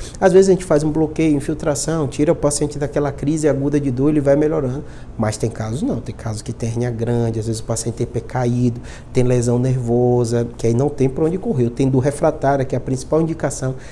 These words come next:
Você fez tudo isso que eu falei e continua tendo crise, crise, crise, crise de dor e tem lá uma produção discal, às vezes tem que operar. Hoje em dia a medicina evoluiu muito, cirurgia de coluna evoluiu muito, tem muitas cirurgias minimamente invasivas, endoscópicas, né? E a segurança é muito maior, mas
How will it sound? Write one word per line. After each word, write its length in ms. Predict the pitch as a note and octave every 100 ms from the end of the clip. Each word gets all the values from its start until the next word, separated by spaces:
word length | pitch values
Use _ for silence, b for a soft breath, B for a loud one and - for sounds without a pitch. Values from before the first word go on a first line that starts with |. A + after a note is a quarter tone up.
| B
Você 160 | - E3
fez 200 | - F3+
tudo 240 | D#4 F4
isso 160 | E4 -
que 60 |
eu 60 | C4
falei 480 | - G#3 F3+ G3+ A3+
e 80 | E3+
continua 400 | F#3+ F#3+ F#3+ E3+
tendo 200 | E3+ E3+
crise, 360 | F3 F3 E3+
crise, 340 | - E3+ E3+ -
crise, 300 | F3 E3+ -
crise 260 | E3+ F3
de 100 | E3+
dor 220 | D#3+ F3
e 40 | A3+
tem 140 | C4+
lá 100 | G3+
uma 60 | F3
produção 340 | F#3 F3 E3+
discal, 340 | E3+ F#3 - F3+
às 60 |
vezes 180 | F3+ E3+
tem 80 | F3+
que 100 | F3+
operar. 420 | G3+ A#3 B3 - B B B -
Hoje 220 | F#3+ G3
em 60 |
dia 280 | D#3+ E3+ F#3
a 40 | E3
medicina 500 | D#3 D3 - C#3+ D3
evoluiu 340 | C#3+ C#3 C3+
muito, 320 | B2 C3 B2+
cirurgia 340 | - C#3+ C3 C#3
de 60 |
coluna 320 | C#3 C#3 B2+
evoluiu 360 | B2 C3 B2+ B2+
muito, 280 | A#2 B2 A#2+
tem 120 | B2+
muitas 220 | B2 C#3+
cirurgias 400 | - D3 B2+ B2+
minimamente 500 | C3 C#3 C#3 C3 B2
invasivas, 640 | B2+ A#2+ A2+ A#2 B2+ B2 B2
endoscópicas, 840 | C3 C3 - - B2 B2 - A#2+ B B B -
né? 260 | A#2 D3 B2+
E 180 | A2+ B2+
a 60 |
segurança 540 | B2+ C3+ C3+ B2+ C3+ -
é 40 |
muito 280 | B2 C#3 E3+
maior, 320 | E3 B2+ C3+
mas 560 | C#3+ C3 C3+ F#3+ -